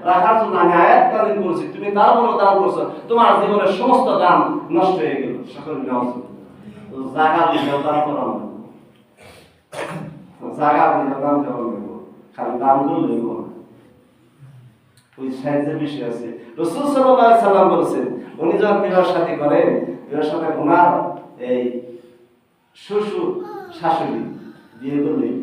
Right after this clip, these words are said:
ওনার বাবা মা আসছে বাড়িতে। বলা হয়েছে যে তোমার বাবা মার সাথে কিরকম ব্যবহার করছে? কয় যে আমি তো যেরকম ভালো ব্যবহার করতে পারি নাই,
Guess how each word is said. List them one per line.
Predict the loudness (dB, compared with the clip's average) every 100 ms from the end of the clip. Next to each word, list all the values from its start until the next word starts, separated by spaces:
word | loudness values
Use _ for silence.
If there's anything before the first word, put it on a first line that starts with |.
| -10 -16 -10
ওনার | -4 -2
বাবা | 2 4 4
মা | 2
আসছে | 0 -4 -6
বাড়িতে। | -6 -4 -6 -10 -18 -20 _ _ _ -20 -20 -20 _ -20 -20 -12
বলা | -4 -2
হয়েছে | -2 -2 -4
যে | -6 -8 -12 -16
তোমার | -16 -6 -4
বাবা | 0 2 4 2
মার |
সাথে | 0 -2 -8 -10
কিরকম | -8 -8 -6 -6
ব্যবহার | -6 -6
করছে? | -10 -14 -18 -20 -20 _ _ -16 -14 -16 -16 -18 -16 -16 -16 -16 -16 -14
কয় | -12 -6
যে | -2
আমি | -2 -2 -6
তো | -8
যেরকম | -6 -6 -6 -6 -4
ভালো | -2 -2
ব্যবহার | -2 0 -2
করতে | -2 -6 -8 -6
পারি | -6 -4
নাই, | -4 -6